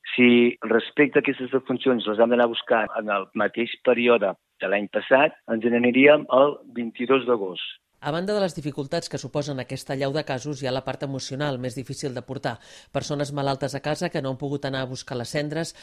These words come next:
Speaker 2: fills amb pare i mare morts amb dos dies de diferència, o que no han pogut passar per un procés d'acompanyament normal al malalt i s'ho troben de cop.
Speaker 1: Quan aquests dies ens venen a buscar les urnes, la gent aquí es desmoronen.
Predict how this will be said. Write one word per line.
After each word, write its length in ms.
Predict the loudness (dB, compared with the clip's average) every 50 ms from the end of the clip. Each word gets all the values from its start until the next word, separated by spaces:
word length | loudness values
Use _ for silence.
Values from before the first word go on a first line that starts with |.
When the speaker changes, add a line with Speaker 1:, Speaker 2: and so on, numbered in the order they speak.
| -20 -20 _
Speaker 2:
fills 320 | -4 -2 -2 -2 -2 -4
amb 160 | -4 -4 -4 -4
pare 240 | -4 -2 -2 -2
i 80 | -4 -2
mare 240 | -4 -4 -4 -4 -4
morts 300 | -4 -4 -4 -4 -6 -6
amb 80 | -6 -4
dos 160 | -4 -6 -4
dies 240 | -2 -2 -2 0 -2
de 80 | -4
diferència, 680 | -6 -6 -6 -6 -4 -4 -4 -6 -8 -6 -4 -4 -4 -4 -4 -4
o 80 | -4 -2
que 80 | -2 0
no 140 | 0 0
han 80 | 0 0
pogut 160 | -2 -4 -2 -4
passar 240 | -4 -4 -4 -4
per 140 | -4 -4 -6 -6
un 80 | -6
procés 320 | -6 -8 -4 -4 -4 -4 -4
d'acompanyament 640 | -6 -6 -6 -6 -4 -4 -2 -2 -2 -2 -4 -2
normal 400 | -4 -4 -4 -4 -2 -2 0 -2
al 80 | -2 -2
malalt 400 | -4 -4 -2 -2 -4 -4 -6 -10 _ -8
i 80 | -6
s'ho 160 | -6 -6 -6
troben 320 | -4 -4 -4 -4 -4 -8 -8
de 80 | -8
cop. 240 | -6 -6 -6 -6 _ 2 4
Speaker 1:
Quan 160 | 4 4 4
aquests 240 | 0 -2 -6 -2 0
dies 160 | 0 0 0
ens 160 | -4 -6 -4
venen 160 | -4 -2 -2
a 80 | -2 -4
buscar 240 | -6 -6 -4 -4 -2
les 160 | -2 -2 -4
urnes, 480 | -6 -8 -4 0 2 2 2 2 -2 -8 _ _ _ _ _ _ _ -2
la 80 | -2 -2
gent 160 | -2 -2 -6
aquí 220 | -4 -4 -6 -2
es 20 | 0
desmoronen. 600 | 0 0 0 0 0 2 2 2 2 0 -4